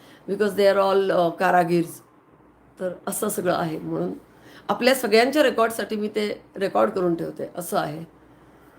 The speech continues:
So anyway, मला केक करायचा आहे खरं, बटर काढून ठेवलं आहे बाहेर, पण अजून योग येत नाही आहे, कंटाळा येतो आहे. तर जेव्हा यो-, बरं वाटेल, आता उद्या पण मला हे कलरिंग करायला जायचं आहे. नंतर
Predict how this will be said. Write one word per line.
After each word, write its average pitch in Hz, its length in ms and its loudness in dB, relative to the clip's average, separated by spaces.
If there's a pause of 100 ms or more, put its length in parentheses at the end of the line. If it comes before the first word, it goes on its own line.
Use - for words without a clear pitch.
(480)
So 311 100 4
anyway, 294 380 4
मला 277 220 2
केक 247 340 -2
करायचा 233 360 2
आहे 254 140 0
खरं, 226 520 -2
बटर 220 220 -2
काढून 220 440 4
ठेवलं 208 240 2
आहे 208 80 0
बाहेर, 190 460 0
पण 202 200 -6
अजून 196 280 -2
योग 196 300 2
येत 180 140 2
नाही 170 300 2
आहे, 165 80 0
कंटाळा 190 520 2
येतो 170 200 -2
आहे. 165 120 -2 (880)
तर 202 60 -4
जेव्हा 196 380 0
यो-, 214 180 0 (140)
बरं 196 260 2
वाटेल, 190 420 0 (140)
आता 208 140 -4
उद्या 202 260 2
पण 220 100 -4
मला 214 240 0
हे 202 160 4
कलरिंग 196 520 2
करायला 185 300 2
जायचं 170 320 0
आहे. 170 160 0 (500)
नंतर 180 280 0